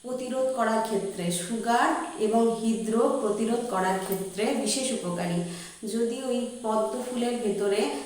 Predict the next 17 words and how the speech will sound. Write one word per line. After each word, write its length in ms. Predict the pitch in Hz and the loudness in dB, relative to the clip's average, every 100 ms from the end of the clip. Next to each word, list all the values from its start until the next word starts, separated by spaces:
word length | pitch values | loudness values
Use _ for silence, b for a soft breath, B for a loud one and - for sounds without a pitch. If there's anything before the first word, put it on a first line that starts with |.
| - | -4
যে 80 | 233 | -4
কুড়িটা 720 | - 240 240 262 - 254 226 226 | -4 -4 -4 -4 -4 -2 -2 -2
থাকে 260 | 202 175 214 | -4 -2 0
বা 200 | 226 226 | 0 0
পা-, 600 | 220 - 208 180 175 175 | 0 -2 0 2 4 4
ভেতরে 380 | 214 254 269 247 | 2 2 0 0
যে 140 | 269 254 | 0 0
পাপড়িগুলো 600 | 220 202 220 220 220 214 | 0 0 0 2 2 2
থাকে, 320 | 190 175 240 | 0 -4 -2
ওগুলো 240 | 226 214 220 | -2 -2 0
যদি 260 | 226 226 196 | 0 -2 -4
খাওয়া 240 | 185 185 | -6 -4
যায়, 280 | 185 190 269 285 B B | 0 0 0 -2 B B
তাহলে 180 | 226 226 | -2 0
হৃদরোগ 520 | 226 226 220 226 233 233 | 0 -2 -2 0 -2 -2
প্রতিরোধ 400 | 220 214 208 208 - | -2 -2 -2 -2 -2
করে 240 | 202 202 | -2 0